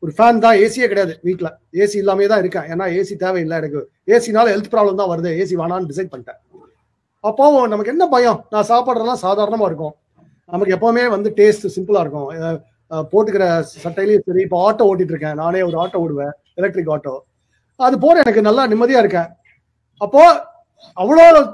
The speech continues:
பணம் இருந்தாதான் சந்தோஷமா இருக்கணும்னு அவசியம் இல்ல. பணம் இல்லாட்டாலே அதே சந்தோஷமா தான் இருக்க போறேன். அப்ப நான் ஏன் அந்த பணத்தை பத்தி தான் ஏன் பயப்படணும்? ஏன் நான் பயப்படணும்? போச்சுன்னா போறது, அவ்வளவுதான். அதான் நான் நினைக்கிறது. எனக்கு வந்து இன்னைக்கு latest gadget தான் கையில இருக்கணும்,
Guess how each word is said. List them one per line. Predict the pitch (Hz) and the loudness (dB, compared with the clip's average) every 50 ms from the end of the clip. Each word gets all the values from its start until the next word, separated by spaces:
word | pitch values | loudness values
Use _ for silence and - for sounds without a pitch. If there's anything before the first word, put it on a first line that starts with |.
| - - | -12 -8
பணம் | - 214 269 311 320 277 | -4 0 2 2 2 2
இருந்தாதான் | 254 269 277 269 269 285 302 285 - | 2 2 2 2 4 4 2 2 0
சந்தோஷமா | 240 247 254 247 262 277 240 | -2 -2 -2 -4 -2 -2 -2
இருக்கணும்னு | 208 208 233 233 208 196 | -2 -2 -4 -6 -6 -6
அவசியம் | 208 202 - 220 170 | -6 -6 -6 -6 -8
இல்ல. | 147 135 - _ _ _ _ _ _ _ _ _ _ _ _ _ _ _ _ _ _ | -8 -10 -14 _ _ _ _ _ _ _ _ _ _ _ _ _ _ _ _ _ _
பணம் | - 320 269 | 0 0 0
இல்லாட்டாலே | 247 254 262 254 269 277 320 349 | 2 2 0 0 2 2 2 2
அதே | 320 240 254 | 2 2 2
சந்தோஷமா | 269 196 233 240 247 - 240 254 | 0 0 -2 -4 -4 -4 -6 -4
தான் | 254 269 247 | -4 -2 -2
இருக்க | 202 - 254 | -2 -2 -4
போறேன். | 220 180 160 - - _ _ _ _ _ _ _ _ - _ - - - - - | -6 -6 -6 -8 -10 _ _ _ _ _ _ _ _ -20 _ -20 -20 -20 -16 -10
அப்ப | 202 190 262 | -6 -4 0
நான் | 262 269 285 | 0 2 2
ஏன் | 349 392 | 4 4
அந்த | 392 370 330 208 | 4 2 2 0
பணத்தை | 190 262 302 294 339 285 | -2 -2 -2 -2 -4 -6
பத்தி | 285 - | -4 -4
தான் | 285 302 294 | -2 0 0
ஏன் | 294 277 190 | 0 -2 -2
பயப்படணும்? | 160 208 269 285 - 277 233 202 180 - - _ _ - | -2 -2 -2 0 0 0 0 -2 -6 -8 -12 _ _ -6
ஏன் | 208 247 302 311 | -2 -2 0 0
நான் | 285 247 202 | 0 -2 0
பயப்படணும்? | 208 226 240 233 220 202 190 160 - _ _ _ - | 0 0 -2 -2 -2 -6 -6 -8 -12 _ _ _ -4
போச்சுன்னா | 233 294 294 294 302 339 | -4 -4 -2 -2 0 0
போறது, | 330 320 294 277 247 226 233 196 | 0 2 2 0 0 0 -4 -8
அவ்வளவுதான். | - - 202 196 190 202 208 208 - | -6 -8 -8 -6 -6 -8 -10 -10 -14
அதான் | _ - 175 175 240 247 | _ -12 -8 -6 -6 -4
நான் | 220 196 185 | -4 -4 -4
நினைக்கிறது. | 185 190 - - - - - - - - _ _ _ _ - - | -4 -6 -6 -8 -8 -12 -16 -20 -20 -20 _ _ _ _ -16 -12
எனக்கு | - 175 196 185 202 | -8 -8 -6 -4 -4
வந்து | 208 226 247 240 | -4 -4 -4 -4
இன்னைக்கு | 214 208 208 202 202 190 180 165 - _ _ _ - 170 | -4 -2 -2 -2 -2 -2 -2 -4 -6 _ _ _ -6 -2
latest | 190 220 220 226 240 - 226 | 0 0 2 0 -2 -2 -2
gadget | 180 196 208 202 208 208 | 0 2 2 2 0 -2
தான் | 196 220 220 | -2 -2 -2
கையில | 208 190 202 208 196 | -2 -2 -2 -2 -2
இருக்கணும், | 190 175 180 185 196 185 151 | -2 -4 -4 -2 -2 -2 -4